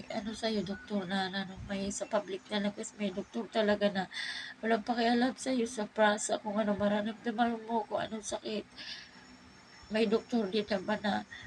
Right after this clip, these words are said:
mabait, tatanungin ka nila, sasabihin nila, "O ano, masakit ba?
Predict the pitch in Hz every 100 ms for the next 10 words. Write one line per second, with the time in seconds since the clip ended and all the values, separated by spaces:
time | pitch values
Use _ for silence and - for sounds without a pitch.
0 | - - - - - - - - 202 214
1 | 262 254 254 254 - - - - - -
2 | 185 202 202 208 208 202 202 190 233 247
3 | 233 226 - - - - - - 185 196
4 | 190 208 214 220 196 202 165 - - -
5 | - - 220 226 277 285 247 208 185 202
6 | 214 254 - 214 226 226 233